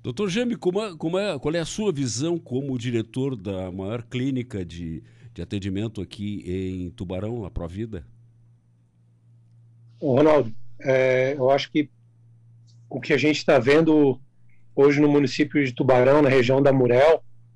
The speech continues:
Speaker 2: é um decréscimo importantíssimo do número de casos, isso em função da vacinação,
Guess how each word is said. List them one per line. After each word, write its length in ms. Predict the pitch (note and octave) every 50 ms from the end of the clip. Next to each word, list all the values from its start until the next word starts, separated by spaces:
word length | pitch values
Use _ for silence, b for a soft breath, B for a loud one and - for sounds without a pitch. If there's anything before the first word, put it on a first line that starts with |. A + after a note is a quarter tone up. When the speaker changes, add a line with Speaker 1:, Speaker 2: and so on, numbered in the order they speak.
| - - - -
Speaker 2:
é 300 | - B2+ B2+ C3 C3 C3
um 180 | C3 C3 C#3 C#3
decréscimo 680 | C#3 D3 C#3+ - C#3 C#3+ D#3+ D#3+ - - D#3+ D#3+ E3 D#3
importantíssimo 840 | C#3+ B2 - D#3 E3 E3 F3 D#3+ C3+ - - D#3 D3+ - F3 D3+ D3
do 100 | C3+ C3+
número 260 | C3+ C3+ C#3 C#3 C3+
de 140 | B2+ B2 A#2+
casos, 540 | - B2+ A#2 B2+ D3 D#3 D3 - - - - - - b b b b b b b b b b -
isso 260 | - C#3 C#3+ - - D#3
em 100 | E3 D#3+
função 360 | - F3 D3+ - - D#3 D#3+
da 80 | D#3
vacinação, 760 | C#3 C#3 C3+ - - D3 C3+ B2+ - - - C3 C3+ D3+ F3